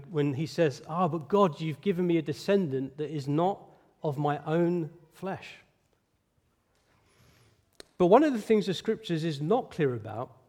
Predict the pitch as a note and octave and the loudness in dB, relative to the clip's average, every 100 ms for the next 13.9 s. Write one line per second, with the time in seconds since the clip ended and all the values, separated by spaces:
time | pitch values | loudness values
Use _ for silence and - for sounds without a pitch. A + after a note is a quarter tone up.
0 | _ _ - D#3+ D#3+ - - - - - | _ _ -4 2 2 0 -12 -18 -18 -16
1 | - G#3 G#3+ E3+ A2+ - - - - _ | 0 6 6 6 2 -8 -14 -20 -20 _
2 | _ _ _ - D3 C3+ C3 A#2 - G#2 | _ _ _ -6 -6 -6 -8 -8 -10 -18
3 | _ _ _ _ _ _ _ _ - D3 | _ _ _ _ _ _ _ _ -12 -6
4 | C3+ C#3+ D#3 D3 - - - _ _ _ | -2 0 0 -2 -16 -18 -20 _ _ _
5 | _ - E3 B2+ A2 - - _ _ _ | _ 0 2 2 -2 -10 -20 _ _ _
6 | _ _ _ _ _ _ _ _ _ _ | _ _ _ _ _ _ _ _ _ _
7 | E3+ G3 G3 C#4 C#4 C4+ - F#3 F#3+ - | 4 4 6 2 2 0 -2 -4 -4 -2
8 | A3 F#3+ A2+ - - _ _ - D#3 E3+ | -4 -4 -8 -12 -18 _ _ -2 0 0
9 | - - E3+ D#3+ - _ _ - G#3+ A#3+ | -4 -10 -4 -4 -4 _ _ -2 0 0
10 | A#3+ - - F#3 C#3+ A#2 G#2+ - - _ | -2 -8 -6 -4 -4 -6 -10 -16 -20 _
11 | _ _ _ _ _ _ _ _ _ - | _ _ _ _ _ _ _ _ _ -2
12 | D#3+ D3+ - F#3 A#3 A3 D3+ A2+ A2 C3+ | -2 -2 -4 0 2 2 0 -4 -8 -12
13 | - _ C#3 - - F#3+ G3 G3+ | -16 _ -10 -8 -6 0 2 2